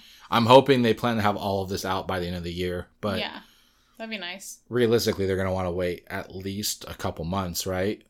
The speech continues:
Speaker 1: to have just this one out before they go to the next section?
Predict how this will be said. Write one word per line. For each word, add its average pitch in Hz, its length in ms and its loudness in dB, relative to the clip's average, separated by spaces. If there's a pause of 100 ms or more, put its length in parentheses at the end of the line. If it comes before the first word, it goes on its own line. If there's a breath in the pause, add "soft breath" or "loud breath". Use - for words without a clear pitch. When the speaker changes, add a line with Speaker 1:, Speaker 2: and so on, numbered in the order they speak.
(100)
Speaker 1:
to 87 200 -4 (840 soft breath)
have 98 260 2 (180)
just 98 300 0
this 104 180 -4
one 107 180 0
out 107 220 0
before 107 260 -2
they 101 100 -2
go 104 140 2
to 107 140 -8
the 104 80 -2
next 104 260 -2
section? 127 460 -4